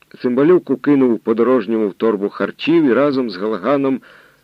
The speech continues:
проводив його за воріття. Після звісток Василевих та оповідань запорожця всі в хаті Цимбалюка стали замислені і небалакучі.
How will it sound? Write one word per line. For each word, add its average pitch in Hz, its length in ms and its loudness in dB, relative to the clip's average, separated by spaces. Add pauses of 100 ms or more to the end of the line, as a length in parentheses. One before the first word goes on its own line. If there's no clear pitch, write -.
(1080)
проводив 151 520 4
його 147 340 2
за 127 140 0
воріття. 110 640 -2 (1200)
Після 147 340 0
звісток 131 580 -2
Василевих 139 760 0
та 95 180 -6
оповідань 104 580 -2
запорожця 113 800 -2
всі 127 360 -2
в 131 100 -4
хаті 139 400 -4
Цимбалюка 117 720 -4
стали 117 440 -4
замислені 107 960 -4
і 101 40 -6
небалакучі. 98 920 -8